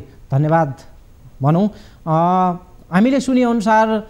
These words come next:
अ, दुईजना बाबु छोरा हराए, उनीहरूको खोजीका लागि हेलिकप्टरबाट त्यहाँ उद्धारकर्ताहरू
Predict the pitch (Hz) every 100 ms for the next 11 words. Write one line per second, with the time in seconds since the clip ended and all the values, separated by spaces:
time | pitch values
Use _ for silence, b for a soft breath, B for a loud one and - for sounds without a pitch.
0 | B B B B - 147 123 143 247 233
1 | 226 220 185 190 208 190 190 143 165 180
2 | 196 220 185 185 185 175 170 165 175 170
3 | 170 170 143 160 175 165 156 156 147 151
4 | 143 156 156 151 151 156 156 170 170 160
5 | 170 156 160 165 160